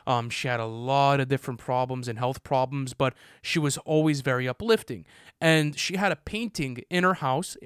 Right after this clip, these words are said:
from a, a Spanish painter. I think she had made it herself, and it ra-, and it, like, on top of it, it had said, "Viva la vida." And basically, that's where Chris Martin had gotten the inspiration for the song.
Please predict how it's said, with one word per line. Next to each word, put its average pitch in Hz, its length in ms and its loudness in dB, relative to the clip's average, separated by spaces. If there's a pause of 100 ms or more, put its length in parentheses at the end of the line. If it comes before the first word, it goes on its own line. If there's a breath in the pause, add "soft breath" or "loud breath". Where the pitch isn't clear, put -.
from 131 240 -4
a, 123 140 -2
a 135 40 -6
Spanish 143 300 -4
painter. 131 240 -6
I 135 60 -2
think 143 160 -8
she 156 160 -2
had 123 100 0
made 127 240 -2
it 117 80 -8
herself, 156 400 4 (380 loud breath)
and 147 120 6
it 139 40 6
ra-, 139 220 4 (100)
and 143 160 -2
it, 131 60 -2
like, 123 280 -8
on 143 180 2
top 185 300 4
of 139 140 -2
it, 139 180 2
it 135 100 -4
had 127 140 -2
said, 135 380 2 (320 soft breath)
"Viva 127 260 -6
la 127 160 0
vida." 135 480 -4 (420)
And 120 420 -6 (120)
basically, 120 460 -6
that's 123 300 -2
where 127 100 -4
Chris - 320 -8
Martin 127 380 -4
had 123 160 -8
gotten 117 340 -4
the 117 120 -8
inspiration 110 560 -10
for - 160 -12
the 113 100 -10
song. 156 340 0